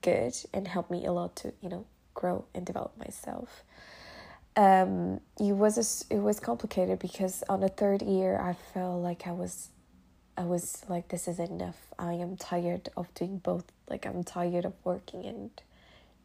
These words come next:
working for university." I was just like, it's, it was too much, especially on my third year where I had to do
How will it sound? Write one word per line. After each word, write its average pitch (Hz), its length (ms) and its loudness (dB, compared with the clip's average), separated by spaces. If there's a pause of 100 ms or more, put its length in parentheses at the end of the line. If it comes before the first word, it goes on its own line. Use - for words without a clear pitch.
(560)
working 190 400 6
for - 120 -10
university." 190 640 -4
I - 60 -2
was 202 380 -6
just - 260 -8
like, 185 220 -6
it's, - 560 -6
it 185 100 0
was 180 200 0
too 202 140 -4
much, - 200 -8
especially 196 560 0
on 190 100 0
my 185 100 -2
third 180 280 -2
year 180 240 0
where 190 300 0
I - 20 -2
had - 240 -8
to - 100 -14
do 180 220 -2